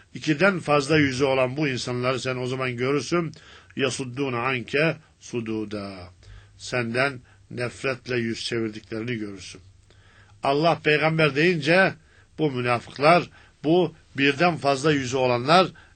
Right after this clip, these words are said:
insanlardan veya bu teklifi yapanlardan yüz çeviriyorlar. Bin dört yüz sene önceki münafıklar da aynıydı,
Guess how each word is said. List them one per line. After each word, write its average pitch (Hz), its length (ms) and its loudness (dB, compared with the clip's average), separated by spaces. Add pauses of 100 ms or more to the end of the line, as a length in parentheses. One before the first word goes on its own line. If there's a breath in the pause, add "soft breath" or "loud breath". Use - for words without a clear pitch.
insanlardan 131 920 0 (340 soft breath)
veya 123 400 -2
bu 151 100 -4
teklifi 127 420 -4
yapanlardan 120 600 -2
yüz 139 240 -6
çeviriyorlar. 104 600 -6 (1300 soft breath)
Bin 127 220 -8
dört 151 260 0
yüz 127 160 -8
sene 131 180 -2
önceki 123 480 -4
münafıklar 127 680 -2
da 113 100 -4
aynıydı, 139 720 2